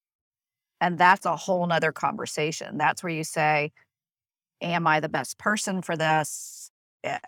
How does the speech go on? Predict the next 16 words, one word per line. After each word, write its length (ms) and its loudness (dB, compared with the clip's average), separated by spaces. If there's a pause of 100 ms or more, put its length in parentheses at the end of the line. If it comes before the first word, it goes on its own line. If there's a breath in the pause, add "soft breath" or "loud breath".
(200)
should 420 0
my 240 -2 (140)
counterpart 640 4
go, 520 2
or 140 -2
do 180 -6
I 120 0
get 300 -4
help 440 0
with 180 -4
this?" 480 -2 (640 loud breath)
A-, 40 -8
and 340 -2
we 120 -2
have 280 2
to, 300 -2